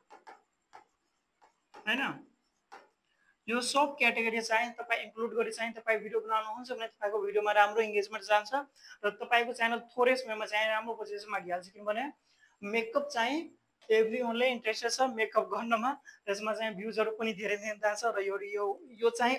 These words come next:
अर्नको लागि best source हो। तपाईँसँग audience पनि छ भने तपाईँ मेकअपको सामान चाहिँ sell पनि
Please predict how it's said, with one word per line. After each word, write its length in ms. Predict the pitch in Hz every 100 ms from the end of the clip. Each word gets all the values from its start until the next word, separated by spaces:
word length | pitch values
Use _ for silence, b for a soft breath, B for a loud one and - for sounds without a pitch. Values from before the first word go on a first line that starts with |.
| -
अर्नको 360 | 226 240 254
लागि 280 | 240 226 285 311 B B _ 147 170
best 200 | 214 214
source 240 | 208 196 -
हो। 60 |
तपाईँसँग 480 | 185 196 214 214 226
audience 300 | 214 220 226
पनि 140 | 226 226
छ 240 | - 240
भने 240 | 196 208 269
तपाईँ 560 | - - _ - 233
मेकअपको 440 | 214 240 240 240 254
सामान 280 | 254 240 233
चाहिँ 180 | 240
sell 300 | 247 247 240
पनि 160 | - 247